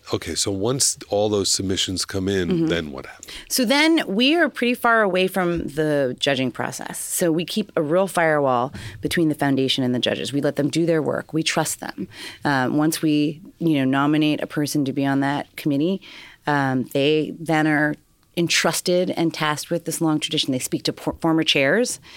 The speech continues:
Speaker 2: inform how the process went. So there's some continuity between years.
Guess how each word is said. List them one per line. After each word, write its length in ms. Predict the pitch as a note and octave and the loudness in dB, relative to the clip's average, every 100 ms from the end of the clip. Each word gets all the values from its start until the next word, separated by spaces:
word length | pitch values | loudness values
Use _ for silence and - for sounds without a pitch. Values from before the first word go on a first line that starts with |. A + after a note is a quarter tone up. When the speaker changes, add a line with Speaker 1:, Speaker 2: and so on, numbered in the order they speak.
| - - | -20 -4
Speaker 2:
inform 520 | E3 E3+ - E3 D#3 | 0 0 2 2 4
how 160 | D#3+ D3+ | 2 0
the 80 | C#3+ | -2
process 480 | - C#3 C3+ C3 - | 0 0 0 -4 -2
went. 240 | A2+ - | -4 -4
So 100 | D#3 | -4
there's 120 | C#3 | -2
some 120 | - | -2
continuity 580 | C#3+ D3 C3 C3+ C3+ C3 | 0 -2 0 0 2 0
between 380 | A#2+ B2+ C3 A#2+ | -2 -2 -2 -2
years. 500 | A#2+ - - - - | -2 -6 -8 -10 -10